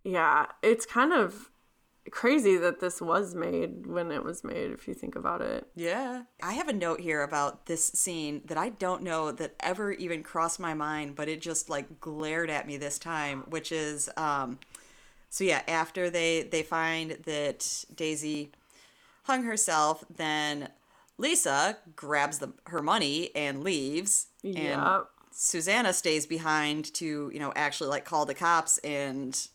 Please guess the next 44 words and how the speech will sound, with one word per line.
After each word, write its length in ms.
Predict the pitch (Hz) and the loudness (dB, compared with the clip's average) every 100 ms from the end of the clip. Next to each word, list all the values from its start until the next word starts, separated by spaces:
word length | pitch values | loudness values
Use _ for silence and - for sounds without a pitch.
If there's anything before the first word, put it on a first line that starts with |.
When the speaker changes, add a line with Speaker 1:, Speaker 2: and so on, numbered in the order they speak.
| _ | _
Speaker 2:
get 180 | 170 156 | -4 -4
this 160 | 139 - | -6 -2
taken 320 | 165 160 135 | -2 -2 -4
care 280 | 175 180 170 | 0 2 4
of. 300 | 147 143 - | 2 0 -4
Speaker 1:
Right. 400 | 180 175 170 - - 208 | -8 -6 -6 -8 -12 -4
Speaker 2:
But 80 | 175 | 0
I 80 | 185 | 0
have 220 | 226 202 | -2 -2
this 180 | 170 185 | -4 -2
note 540 | 196 247 180 156 - _ | 0 2 4 2 -2 _
that 140 | 170 | -6
is 240 | 165 151 - | -4 -4 -6
Doc-, 300 | - 165 - - | -2 0 0 -2
Doctor 260 | 165 165 | -4 -4
George 320 | 165 165 151 151 | -4 -2 -4 -2
Bluth. 400 | 175 135 160 - | -2 0 -4 -4
Um, 260 | 156 143 135 - | -2 -2 -2 -4
I 140 | 143 | -6
think 180 | 151 147 | -6 -8
his 160 | 143 | -8
name 220 | 147 147 139 | -6 -6 -6
is, 260 | 143 - - | -8 -10 -10
I 120 | 143 | -6
have 240 | 135 160 160 | -4 -4 -4
his 120 | 156 | -4
name 160 | 160 135 | -4 -4
as 140 | 135 | -6
Melvin 360 | 147 151 151 139 | -2 -2 -2 0
in 60 | |
the 40 | 214 | 6
Speaker 1:
Melvin, 480 | 185 185 180 170 | 6 6 4 2
Speaker 2:
movie. 100 | 180 | 2
Speaker 1:
yeah, 160 | 185 175 | 4 4
the 140 | 180 | 2
therapist 500 | 190 214 156 139 - | 2 4 6 4 2
Speaker 2:
Yeah. 40 | 175 | -4
Speaker 1:
is 80 | - | -4
Melvin. 540 | 98 - - - 240 226 - | -2 -2 -6 -6 -6 -10 -2
Speaker 2:
I 60 | 190 | 0
have, 100 | 226 | 2
like, 180 | 214 - | 2 2
triple 300 | 220 220 214 | -2 0 0
starred 640 | - 170 170 160 156 | 0 2 2 2 -2